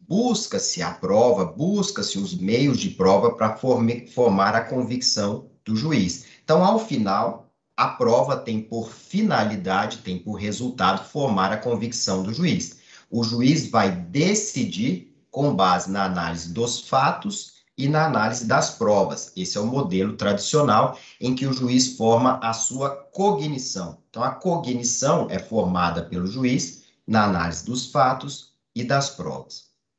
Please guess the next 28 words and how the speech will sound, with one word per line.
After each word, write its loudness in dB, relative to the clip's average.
E -2
aí, 2
o -2
Código 4
de -12
Processo -6
Civil, -2
no 0
artigo -2
três -2
meia 0
nove, 2
ele 2
trata 0
de -6
um -2
termo 0
que 0
é 4
extremamente 0
discutido -4
e -4
polêmico, -2
que 2
é 8
a 2
chamada -2
verdade, -4